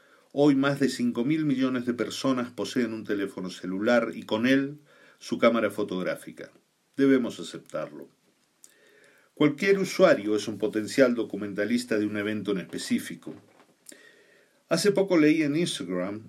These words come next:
una frase que antes hubiera sido difícil de encontrar. "Si no encuentras palabras para describir una escena, tómale una foto". Ninguna menciona al fotógrafo, al profesional. Se ha dado por sentado que una fotografía está al alcance de cualquier persona.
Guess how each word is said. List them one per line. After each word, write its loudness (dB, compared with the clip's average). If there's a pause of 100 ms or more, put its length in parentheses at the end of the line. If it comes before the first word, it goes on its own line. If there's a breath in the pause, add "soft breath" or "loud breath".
(120)
una 2
frase 4
que 4
antes -2
hubiera 2
sido -2
difícil -8
de -6
encontrar. -8 (800 loud breath)
"Si -10
no 2
encuentras 0
palabras 2
para -2
describir -2
una -6
escena, -2 (340)
tómale 4
una 0
foto". -4 (1080 loud breath)
Ninguna 4
menciona 0
al -4
fotógrafo, -10 (200)
al -8
profesional. -10 (800 loud breath)
Se 4
ha 12
dado 6
por -2
sentado 2
que 0
una 0
fotografía 0
está -2
al 2
alcance 0
de -2
cualquier -4
persona. -10